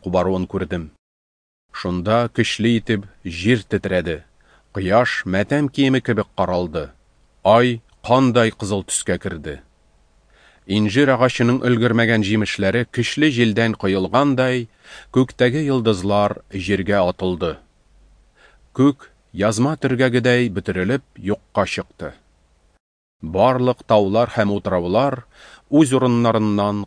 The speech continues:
кузгатылдылар. Җирнең патшалары, түрәләре, гаскәриләр башлыклары, байлары, куәтлеләре, барысы да,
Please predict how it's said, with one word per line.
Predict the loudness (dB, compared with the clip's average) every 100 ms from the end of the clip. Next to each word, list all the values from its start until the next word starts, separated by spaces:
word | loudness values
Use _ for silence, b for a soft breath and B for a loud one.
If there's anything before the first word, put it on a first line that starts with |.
| -8
кузгатылдылар. | -6 -2 -2 -2 -6 -4 -4 -4 -8 -20 _ _ _ _ _ _ _ _ _ _ _ b b b
Җирнең | -6 -2 0 0
патшалары, | 0 0 -2 -2 -2 -2 -4 -8 -12 _ -2
түрәләре, | 0 2 2 0 0 -4 -12 -6
гаскәриләр | -2 0 0 2 2 2 0 2
башлыклары, | 0 0 -6 -4 -4 -2 -6 -12 _ _
байлары, | -2 2 4 4 2 0 -2 -8 _ _
куәтлеләре, | 0 0 0 0 2 2 2 -2 -6
барысы | 0 2 2 0 -2 -4
да, | -6 -8